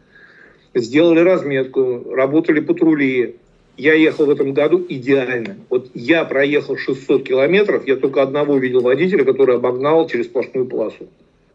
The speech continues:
Все остальные ехали чётко, соблюдая правила.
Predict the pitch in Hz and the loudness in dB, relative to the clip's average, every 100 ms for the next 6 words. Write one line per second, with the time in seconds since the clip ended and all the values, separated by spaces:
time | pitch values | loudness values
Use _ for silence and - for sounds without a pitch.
0 | _ _ _ - 160 160 160 151 160 196 | _ _ _ -2 0 2 2 2 2 2
1 | 185 151 151 156 156 151 156 175 - 139 | 2 0 0 -2 0 0 2 0 -2 -4
2 | 127 120 135 131 131 127 117 101 92 | -4 -2 0 0 -2 -2 -2 -4 -8